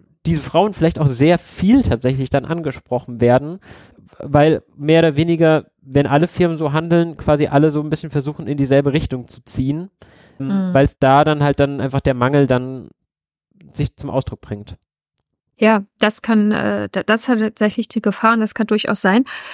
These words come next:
Speaker 2: Wobei ich sagen muss, dass wir die Erfahrung oder das Feedback bis, bis jetzt von den Kandidatinnen, die wir gesprochen haben und die wir aktiv angesprochen haben, noch nicht bekommen haben.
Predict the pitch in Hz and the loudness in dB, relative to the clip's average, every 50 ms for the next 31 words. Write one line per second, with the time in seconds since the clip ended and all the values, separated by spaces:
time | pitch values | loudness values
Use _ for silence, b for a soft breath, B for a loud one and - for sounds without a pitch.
0 | B - 220 202 214 226 233 208 - 202 208 214 226 226 233 - - 214 208 - | B 0 0 2 2 2 2 2 2 2 2 2 2 0 0 0 0 0 0 2
1 | - 214 190 - 208 208 208 214 208 - - - 202 185 - - 214 240 247 226 | 0 0 0 0 0 0 2 2 0 0 -2 -2 -4 -2 0 2 2 2 4 2
2 | - 202 196 190 190 - - - - 277 262 - - - 311 320 311 _ _ _ | 2 2 2 2 2 0 -2 0 0 0 0 0 0 0 0 0 0 _ _ _
3 | - - 233 - - - - - - 190 196 214 - - 220 233 - - - - | -2 -2 -2 -2 -4 -6 -6 -4 -4 -2 -2 -2 -2 0 0 0 0 0 0 2
4 | 233 240 254 240 240 - 233 220 220 226 202 208 202 214 - 233 220 208 208 190 | 2 4 4 2 2 2 2 2 4 4 2 2 0 0 0 0 0 2 2 2
5 | 214 214 196 196 185 196 - - - - 240 - 302 302 294 269 - 202 196 - | 0 0 0 0 0 -2 -2 -4 -4 -6 -4 0 0 2 2 2 0 0 0 0
6 | 208 190 208 196 - 202 - - - 254 262 - - 214 226 247 - - - 233 | 0 2 2 0 0 -2 -6 -4 -2 -2 -2 0 0 0 2 2 0 -2 -2 -2
7 | 220 226 247 233 220 214 190 208 202 - - 214 - - 202 185 175 175 180 170 | 0 2 2 4 4 4 4 2 2 0 -4 -8 -4 -2 -2 0 0 0 0 0
8 | 170 175 | 0 -2